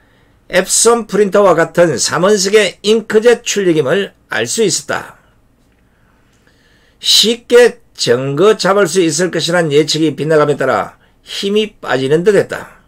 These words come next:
요즘 삼원색 잉크가 없어 조작을 했더라도 사원색용 잉크젯으로 사용했을 것으로 추측했었는데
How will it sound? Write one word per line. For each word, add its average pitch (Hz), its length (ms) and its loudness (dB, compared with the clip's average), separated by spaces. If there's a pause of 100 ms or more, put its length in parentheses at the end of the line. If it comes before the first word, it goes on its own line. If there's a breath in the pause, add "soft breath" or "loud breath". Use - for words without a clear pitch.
(1040)
요즘 160 320 4
삼원색 185 520 2
잉크가 175 400 2
없어 156 360 2
조작을 196 380 2
했더라도 151 640 2 (560 soft breath)
사원색용 214 1120 4
잉크젯으로 214 840 2
사용했을 170 580 0
것으로 170 540 2
추측했었는데 135 1120 0